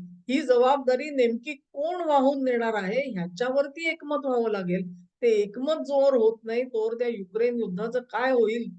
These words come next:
कल्पना करा, जर का पुतीन अशी अवस्था आली, तर पुतीन केवळ युक्रेन नाही, तर पुढे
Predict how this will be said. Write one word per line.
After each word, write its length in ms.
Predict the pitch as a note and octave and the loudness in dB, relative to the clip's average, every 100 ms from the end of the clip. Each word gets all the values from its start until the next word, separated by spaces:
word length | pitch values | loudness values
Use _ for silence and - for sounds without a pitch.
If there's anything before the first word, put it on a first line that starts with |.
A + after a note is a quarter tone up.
| - _ | -20 _
कल्पना 400 | G3+ G3 A#3+ B3+ | -8 -4 -4 -4
करा, 340 | B3 G#3 A3+ B3 | -4 -4 -4 -4
जर 140 | A3 G#3 | -4 -6
का 300 | A#3 B3+ C4 - _ _ _ _ _ A#3+ | -4 -4 -4 -8 _ _ _ _ _ -20
पुतीन 800 | G3+ C4 A#3+ A#3+ D4+ D4+ D4+ B3+ - | -16 -10 -10 -6 -4 -4 -6 -10 -10
अशी 400 | G#3 F#3+ F3+ D4+ C#4 | -6 -6 -6 -10 -6
अवस्था 480 | A3+ A#3+ C#4+ C#4 D4+ | 2 6 6 2 0
आली, 320 | C#4 A#3+ C#4 | 2 2 -2
तर 140 | D4+ D#4+ | -4 -8
पुतीन 720 | D#4+ B3+ A#3+ C#4+ D4+ C4+ - | -6 -10 -8 -8 -6 -6 -6
केवळ 560 | - - A#3 B3 D#4 D#4+ | -12 0 4 6 6 2
युक्रेन 520 | C#4+ C#4 D4+ D#4+ E4 | -2 -2 0 0 2
नाही, 220 | D4 D#4 | 0 0
तर 140 | E4+ E4 | -2 -8
पुढे 360 | D4+ C#4 E4 | 0 0 0